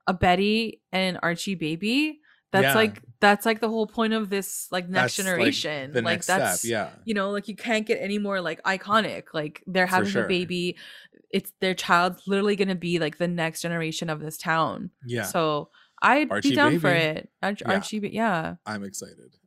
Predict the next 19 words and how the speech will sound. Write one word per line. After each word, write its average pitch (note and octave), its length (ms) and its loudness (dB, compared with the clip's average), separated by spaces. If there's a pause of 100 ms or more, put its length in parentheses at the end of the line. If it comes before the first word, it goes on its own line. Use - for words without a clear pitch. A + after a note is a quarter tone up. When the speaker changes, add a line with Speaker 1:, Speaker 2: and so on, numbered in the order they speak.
Speaker 2:
I'm G#2 80 -14
excited. G2 320 -12
Speaker 1:
I F#3 140 2
think G3 220 -2
the G3 80 0
Speaker 2:
We F3+ 60 -8
Speaker 1:
Varchi F#3 720 -2 (540)
shippers F3 680 -4 (100)
are D#3 580 0 (960)
Speaker 2:
They're B2 200 -2
no B2+ 320 -8
longer. A#2+ 500 -6 (160)
Speaker 1:
Yeah, - 340 -12
Speaker 2:
Like, F#3 120 -2
Speaker 1:
they're, F3+ 100 -2
Speaker 2:
it's - 160 -4
Speaker 1:
they're, E3+ 160 2
like, E3 200 2
Speaker 2:
over F3+ 140 -10